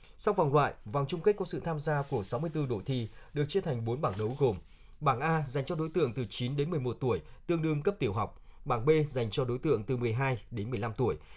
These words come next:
tương đương cấp trung học cơ sở; bảng C dành cho đối tượng từ mười sáu đến mười tám tuổi, tương đương cấp trung học phổ thông;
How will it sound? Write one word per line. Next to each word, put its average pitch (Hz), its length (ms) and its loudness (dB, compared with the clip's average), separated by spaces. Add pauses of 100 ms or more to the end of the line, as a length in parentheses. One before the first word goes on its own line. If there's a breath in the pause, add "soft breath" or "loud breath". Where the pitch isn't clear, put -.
(140 loud breath)
tương 180 140 4
đương 165 200 2
cấp 196 160 4
trung 175 140 -2
học 107 140 0
cơ 113 100 0
sở; 101 240 0 (420 soft breath)
bảng 139 180 2
C 180 280 2
dành 139 140 2
cho 160 100 -2
đối 147 140 0
tượng 147 220 2
từ 127 100 0
mười 117 160 0
sáu 120 300 0
đến 127 160 0
mười 143 100 0
tám 113 240 -4
tuổi, 135 260 2 (100)
tương 147 160 0
đương 135 180 0
cấp 165 160 -2
trung 143 140 -4
học 101 140 -4
phổ 101 100 -6
thông; 127 240 2